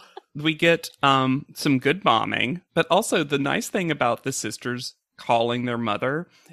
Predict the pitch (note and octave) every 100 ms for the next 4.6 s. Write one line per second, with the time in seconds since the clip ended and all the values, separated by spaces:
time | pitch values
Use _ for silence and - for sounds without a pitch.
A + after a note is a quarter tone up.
0 | - C#3 C#3 C#3 F3+ G#3+ - C#3+ C3+ C#3
1 | B2 - B2 B2 C3+ A2+ - A2 A#2 C3+
2 | C3 B2 C3 - C3+ - C3 C#3 D3+ C#3+
3 | C#3+ B2+ A#2+ A2+ C3 B2+ - B2 B2+ B2+
4 | B2+ C#3 E3 C#3 B2+